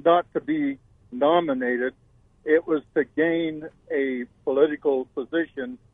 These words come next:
within the, uh,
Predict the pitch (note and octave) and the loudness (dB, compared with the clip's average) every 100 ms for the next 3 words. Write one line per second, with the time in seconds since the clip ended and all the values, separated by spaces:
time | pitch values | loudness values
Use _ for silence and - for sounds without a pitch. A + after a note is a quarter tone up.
0 | _ _ C3+ C3+ - - E3 D#3 C#3 C#3+ | _ _ -2 -2 -2 -2 0 0 -2 -8
1 | - _ _ _ _ _ _ _ - B2+ | -16 _ _ _ _ _ _ _ -6 -4
2 | C3 B2 B2 | 0 0 0